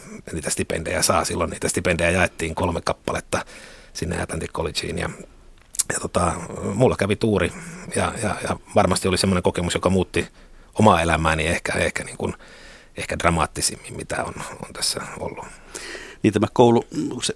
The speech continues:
Speaker 2: kuuntelijoille kerrottakoon, että sitä on käyneet muun muassa eräs Pentti Kouri ja muuan Jorma Ollila ja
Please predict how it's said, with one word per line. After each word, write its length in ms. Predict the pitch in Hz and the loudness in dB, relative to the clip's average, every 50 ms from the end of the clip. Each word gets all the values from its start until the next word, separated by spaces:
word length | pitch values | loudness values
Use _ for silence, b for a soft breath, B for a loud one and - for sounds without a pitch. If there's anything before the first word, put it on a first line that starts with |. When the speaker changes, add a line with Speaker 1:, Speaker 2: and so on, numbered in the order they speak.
| - - - | -6 -2 2
Speaker 2:
kuuntelijoille 320 | - 127 113 113 113 113 | 4 4 6 6 4 4
kerrottakoon, 400 | - - 123 117 - 120 - 120 | 6 4 4 4 4 4 4 4
että 140 | 110 - 120 | 6 4 2
sitä 320 | 104 - - - - - 113 | 2 2 -4 -4 2 2 4
on 240 | 110 120 123 117 - - 104 - | 4 4 4 2 0 -2 -4 6
käyneet 320 | - 147 127 120 113 - | 6 8 8 8 6 6
muun 100 | 139 123 | 6 6
muassa 300 | 113 95 - - 120 80 - - - | 6 4 6 4 4 2 2 -4 -2
eräs 300 | - 131 113 110 - - - - - | 2 4 4 4 4 0 -4 -10 2
Pentti 260 | - 117 104 - - | 2 2 2 2 -2
Kouri 420 | 110 - 131 117 113 107 110 107 98 | 2 6 6 6 8 6 4 4 4
ja 160 | 107 104 95 - | 4 4 4 4
muuan 240 | - 113 104 107 107 | 2 4 4 4 4
Jorma 280 | 104 107 110 110 107 104 | 4 4 4 4 4 6
Ollila 340 | 117 110 101 101 98 95 | 6 4 4 2 2 2
ja 140 | 95 101 101 | 2 2 0